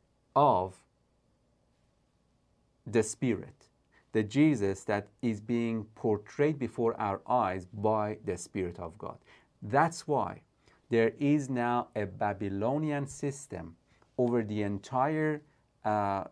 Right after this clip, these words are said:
system of churches that has caused confusion to be ruling in the church. Because the word Babylon, uh,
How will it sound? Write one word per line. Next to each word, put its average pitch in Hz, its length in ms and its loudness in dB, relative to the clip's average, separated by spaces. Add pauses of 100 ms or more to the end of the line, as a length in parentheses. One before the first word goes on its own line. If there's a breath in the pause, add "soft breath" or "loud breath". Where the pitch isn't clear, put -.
system 139 720 -4
of 104 220 0
churches 120 800 -6 (500 soft breath)
that 110 180 0
has 113 240 -2
caused 131 560 -4
confusion 135 1080 -4 (540 soft breath)
to 123 140 -2
be 113 160 0
ruling 110 720 0 (120)
in 107 180 0
the 90 120 -2
church. - 560 -14
Because 107 260 -2
the 110 100 2
word 139 240 2
Babylon, 113 640 0 (1400 soft breath)
uh, 95 240 0